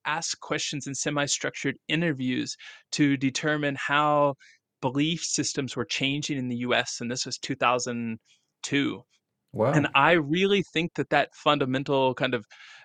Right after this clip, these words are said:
Speaker 1: uh, one oh one into how to understand how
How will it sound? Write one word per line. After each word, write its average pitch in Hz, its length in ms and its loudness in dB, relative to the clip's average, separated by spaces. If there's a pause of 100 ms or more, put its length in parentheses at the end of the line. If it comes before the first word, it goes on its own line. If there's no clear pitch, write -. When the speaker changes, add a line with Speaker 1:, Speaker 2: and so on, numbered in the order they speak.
Speaker 1:
uh, - 680 -4 (100)
one 135 340 0
oh 151 120 4
one 139 400 2
into 123 640 -2
how 127 260 2
to 135 120 2
understand 135 640 0
how 131 120 0